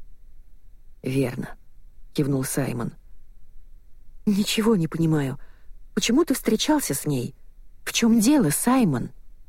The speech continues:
Тяжело вздохнув, он на мгновение прикрыл глаза.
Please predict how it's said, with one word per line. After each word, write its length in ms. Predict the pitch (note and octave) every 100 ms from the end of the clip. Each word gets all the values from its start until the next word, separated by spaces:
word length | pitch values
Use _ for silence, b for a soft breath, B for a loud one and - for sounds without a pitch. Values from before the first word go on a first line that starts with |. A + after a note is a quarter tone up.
| - - - - - - - - - - -
Тяжело 380 | F3+ G3+ A#3+
вздохнув, 680 | B3 E3+ E3 - G3 A3 -
он 180 | G3+ F#3+
на 80 | G3
мгновение 600 | F3 E3 E3+ G#3+ G3 F#3+
прикрыл 380 | F#3+ F3 E3+ E3
глаза. 500 | D#3+ D#3 C#3+ -